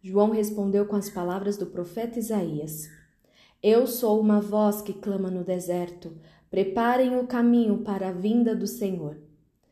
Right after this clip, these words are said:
Então os fariseus que tinham sido enviados lhe perguntaram: "Se você não é o Cristo, nem Elias, nem o profeta,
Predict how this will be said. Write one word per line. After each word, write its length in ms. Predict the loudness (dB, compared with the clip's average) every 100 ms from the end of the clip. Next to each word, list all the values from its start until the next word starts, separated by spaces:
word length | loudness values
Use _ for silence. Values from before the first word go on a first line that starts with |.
| _ -18 -2
Então 340 | 0 2 2
os 140 | 2 0
fariseus 580 | 2 2 4 4 4
que 140 | 2 -4
tinham 320 | -2 0 0
sido 280 | -2 0 0
enviados 600 | 0 0 0 0 -2 -2
lhe 140 | -2
perguntaram: 840 | 0 0 0 -2 -4 -4 -2 -4 -6 -10 _ _ _ -8
"Se 160 | 0
você 280 | 2 4 4
não 180 | 4 2
é 80 | 2
o 120 | -2
Cristo, 420 | -4 -6 -4 -2
nem 220 | 0 2
Elias, 360 | 2 2 2 0
nem 160 | 0
o 140 | 0 0
profeta, 580 | -4 0 2 2 -2